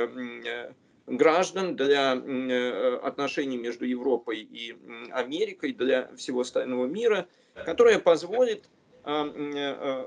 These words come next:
двуличным, м, европейским политикам, а это главное качество,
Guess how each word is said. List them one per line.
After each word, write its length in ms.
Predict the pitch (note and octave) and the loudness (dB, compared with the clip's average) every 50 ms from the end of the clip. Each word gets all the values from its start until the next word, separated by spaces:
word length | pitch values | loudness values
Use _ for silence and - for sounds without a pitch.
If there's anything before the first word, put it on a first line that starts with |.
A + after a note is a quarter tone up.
| - - | -10 -6
двуличным, 1000 | C3 B2+ C3+ G3+ A#3 A#3+ A3 A3 G3 D3+ - - - A2+ G#2+ G#2 G2+ G2+ G2+ _ _ _ _ | -6 -4 -4 -2 -4 -4 -4 -6 -6 -8 -8 -10 -8 -8 -6 -6 -6 -8 -12 _ _ _ _
м, 200 | A#2+ A#2 A2+ B2 | -12 -10 -6 -4
европейским 720 | B2+ C#3+ C#3+ E3+ E3+ E3+ E3+ E3+ F3 C#3+ B2 - - C3 C3 | -4 -2 0 4 4 4 4 4 2 -2 -2 -2 -6 0 2
политикам, 720 | F3 D#3+ D#3+ C#3 A2 - - E3+ D#3+ - G#3+ B3 B3 - _ _ _ _ _ _ _ _ _ _ _ _ _ _ _ _ _ _ _ _ _ _ _ - - | 2 2 4 0 -2 -4 -8 -10 -10 -10 -10 -10 -12 -14 _ _ _ _ _ _ _ _ _ _ _ _ _ _ _ _ _ _ _ _ _ _ _ -8 0
а 100 | - D3+ | 4 4
это 180 | D#3 D#3+ - D#3 | 6 6 6 6
главное 420 | C3+ E3+ D#3+ D3+ C3 A#2 A#2 A2 A2 | 6 8 8 8 6 4 0 -4 -6
качество, 680 | - C3 C3 - - - - - A#2 A2+ G#2+ G#2+ G2 | -6 -8 -10 -10 -10 -12 -10 -6 -6 -4 -4 -6 -8